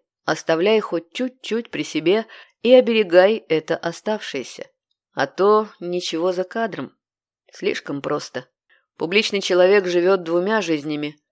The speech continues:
Обязательно. То, что на показ, и то, что за кадром. Да, это ее слова, ее определение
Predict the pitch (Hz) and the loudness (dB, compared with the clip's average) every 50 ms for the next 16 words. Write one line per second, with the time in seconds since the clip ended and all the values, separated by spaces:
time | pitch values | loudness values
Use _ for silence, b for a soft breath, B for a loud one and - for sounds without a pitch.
0 | _ _ - 139 139 151 143 151 180 196 202 - 156 143 143 139 135 _ _ _ | _ _ -10 -6 -6 0 4 4 4 4 4 0 -8 -12 -12 -12 -14 _ _ _
1 | _ _ _ _ _ _ - 170 190 202 - - - 160 156 - 160 156 - 180 | _ _ _ _ _ _ 0 2 2 2 0 -4 -6 -6 -4 -4 -6 -4 0 2
2 | 196 220 - - - - _ _ _ _ _ _ - 254 247 - 156 143 - - | 2 2 0 -4 -12 -18 _ _ _ _ _ _ -8 -6 -4 -4 -4 -6 -6 -8
3 | 147 143 156 156 - - 156 143 - - - - _ _ _ _ _ _ _ _ | -8 -8 -8 -8 -6 -6 -6 -6 -6 -10 -14 -14 _ _ _ _ _ _ _ _
4 | _ _ _ _ _ _ _ _ - 185 180 226 254 277 285 254 247 247 247 254 | _ _ _ _ _ _ _ _ -6 0 4 6 6 6 6 4 2 0 0 0
5 | 254 247 233 226 240 240 233 - 208 208 202 170 170 175 185 196 - _ _ - | 0 2 4 4 4 4 4 2 0 0 2 2 0 0 0 -4 -10 _ _ -12
6 | 156 156 156 156 185 214 - - 202 - 202 208 190 214 196 175 170 165 170 175 | -8 -4 -2 0 0 0 -2 -4 -4 -4 -4 -2 -2 0 0 0 0 0 -2 -6
7 | 190 196 | -10 -12